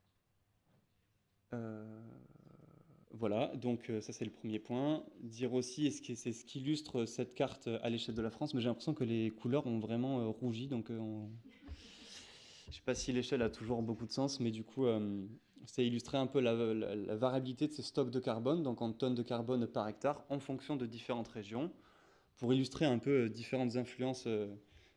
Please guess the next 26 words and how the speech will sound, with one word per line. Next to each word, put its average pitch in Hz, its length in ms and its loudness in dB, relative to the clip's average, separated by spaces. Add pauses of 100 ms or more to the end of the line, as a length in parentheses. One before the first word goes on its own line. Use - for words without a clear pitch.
ou 117 60 -8
différents 117 320 -2
paramètres 127 420 2
qui 120 100 -4
vont 117 120 0
influencer 117 420 -2
ces 117 100 -8
stocks 107 180 -6
de 107 80 -6
carbone. 117 420 2
Si 151 140 -4
on 123 80 2
prend 127 160 0
l'exemple 123 480 0
du 110 160 -2
Massif 117 280 0
central, 139 500 -2 (480)
on 120 120 2
a 123 60 4
des 127 120 4
stocks 127 220 2
de 120 80 0
carbone 120 360 0
qui - 80 -10
sont 117 100 -4
particulièrement, 120 680 -4